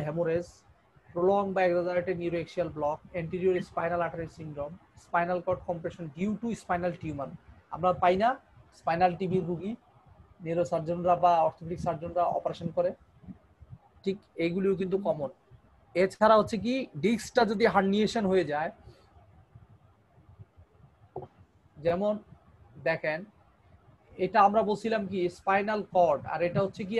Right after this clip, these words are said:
আমার vertebral বডির মাঝখানে disc, ঠিক আছে? এটা যদি আমি disc ধরি, ডিস্কটা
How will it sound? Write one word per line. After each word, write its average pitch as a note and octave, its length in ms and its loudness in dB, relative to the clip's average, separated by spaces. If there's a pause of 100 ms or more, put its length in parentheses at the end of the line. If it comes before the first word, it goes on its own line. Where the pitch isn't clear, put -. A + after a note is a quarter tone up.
(120)
আমার A#3 200 2 (800)
vertebral F3 480 0
বডির F#3 340 0
মাঝখানে F#3 360 -2 (140)
disc, A3 240 0 (220)
ঠিক A#3 180 0
আছে? B3+ 160 2
এটা F#3+ 160 2
যদি G3 160 -4
আমি G3+ 180 -4
disc A3 160 -4 (100)
ধরি, F3 160 0 (580)
ডিস্কটা G#3+ 280 0